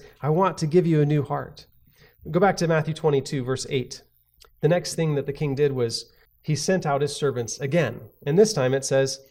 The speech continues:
that he said to his servants, "The wedding feast is ready, but those who are invited are not worthy." Wait, aren't they the,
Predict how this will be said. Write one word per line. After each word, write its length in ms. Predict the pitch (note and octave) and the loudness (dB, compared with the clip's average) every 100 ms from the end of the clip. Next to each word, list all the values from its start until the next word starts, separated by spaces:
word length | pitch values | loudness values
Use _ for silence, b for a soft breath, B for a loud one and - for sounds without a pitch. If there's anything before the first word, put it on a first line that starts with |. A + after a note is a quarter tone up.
| b b b _ | b b b _
that 80 | D3+ | -2
he 80 | D#3+ | 2
said 220 | G3+ G#3 | 4 6
to 60 | G3+ | 6
his 120 | F3+ | 4
servants, 340 | E3+ D3 C#3 | 4 4 4
"The 120 | - | 2
wedding 240 | D#3+ A#3 A#3 | 6 6 6
feast 280 | G#3 G3+ G3+ | 4 0 0
is 140 | C#3+ | -2
ready, 240 | F3 F3+ | 0 2
but 180 | E3+ D#3+ | 4 2
those 280 | E3+ G#3 G#3 | 6 6 4
who 100 | F#3+ | 2
are 80 | E3+ | 2
invited 400 | D3 D#3+ E3+ D3+ | 2 2 2 2
are 80 | C3 | 0
not 400 | C#3+ D#3 D3+ D3+ | 2 0 -2 -4
worthy." 480 | C3+ C#3+ B2+ G#2 - b b | 0 0 -2 -8 -14 b b
Wait, 240 | F#3+ D3 - b b - | -4 -4 -8 b b -6
aren't 180 | F#3+ | -2
they 120 | G#3+ A3+ | 2 2
the, 260 | F#3+ C3+ | 2 0